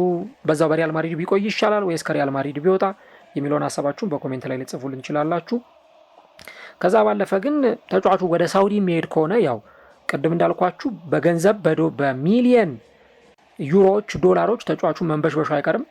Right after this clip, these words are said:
ግን ደግሞ የእግር ኳስ ኬሪየሩ በፍጹም ወደሚረሳበት ደረጃ ላይ ነው የሚደርሰው እና ተጫዋቾች ይሄን አይወስኑም ብለን እርግጠኛ ሆነን መናገር አንችልም። ምክንያቱም በጣም ብዙ አይነት ነገሮች ስላሉ እና፣ እ፣ እንግዲህ የሌሎች ክለቦችም ተሳትፎ ከዚህ በኋላ ይጠበቃል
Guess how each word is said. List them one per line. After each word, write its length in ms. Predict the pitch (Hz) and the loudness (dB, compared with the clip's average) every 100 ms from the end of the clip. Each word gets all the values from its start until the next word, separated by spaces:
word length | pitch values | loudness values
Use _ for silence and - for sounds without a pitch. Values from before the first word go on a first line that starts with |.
| _ _ _ _ _ - | _ _ _ _ _ -10
ግን 120 | 151 | -4
ደግሞ 160 | 156 170 | -2 0
የእግር 240 | 151 151 | 0 -2
ኳስ 200 | - 147 | -2 -4
ኬሪየሩ 300 | - 147 165 202 | -2 -2 0 0
በፍጹም 400 | 160 - - 156 | -2 -4 -2 -2
ወደሚረሳበት 800 | 147 147 143 139 - 139 139 - - - - - 147 | -2 -2 -4 -4 -4 -4 -4 -6 -20 -20 -20 -12 -4
ደረጃ 240 | 147 139 | -2 0
ላይ 160 | 139 131 | -2 -4
ነው 60 | |
የሚደርሰው 360 | 123 127 123 156 | -8 -10 -6 -4
እና 100 | 220 | -2
ተጫዋቾች 460 | 254 196 202 254 226 | -2 0 0 0 0
ይሄን 280 | 180 180 185 - - - - _ | 2 2 0 -6 -18 -20 -20 _
አይወስኑም 600 | 156 170 170 - 180 165 147 | 2 2 2 0 0 0 0
ብለን 240 | 190 254 - - - | 0 -2 -6 -20 -6
እርግጠኛ 440 | 165 160 - 165 160 147 131 | -4 0 0 0 0 -2 -2
ሆነን 240 | 131 165 208 | -2 0 2
መናገር 400 | 170 156 139 139 | 2 0 0 -2
አንችልም። 440 | 123 123 - 120 | -4 -8 -12 -12
ምክንያቱም 440 | 120 147 143 190 214 _ _ _ - | -10 -8 -6 -4 -6 _ _ _ -6
በጣም 180 | 208 208 | -4 -2
ብዙ 100 | 151 | -4
አይነት 180 | 147 127 | -4 -4
ነገሮች 280 | 123 120 113 | -6 -8 -8
ስላሉ 280 | - 170 202 _ _ _ _ _ | -8 -8 -12 _ _ _ _ _
እና፣ 140 | 147 175 262 - - - - - - _ | -4 -2 -2 -8 -20 -20 -20 -20 -20 _
እ፣ 100 | 175 156 151 147 | 0 0 2 0
እንግዲህ 300 | 147 180 220 233 - 262 190 | 2 2 0 -4 -12 -6 2
የሌሎች 340 | 202 202 196 | 4 4 2
ክለቦችም 420 | - 180 170 170 160 | 2 0 2 0 -2
ተሳትፎ 380 | 143 160 - | 0 0 0
ከዚህ 240 | 180 147 147 | -2 0 0
በኋላ 180 | 143 143 | 0 -2
ይጠበቃል 580 | - 147 131 - 135 | -4 -6 -4 -2 -4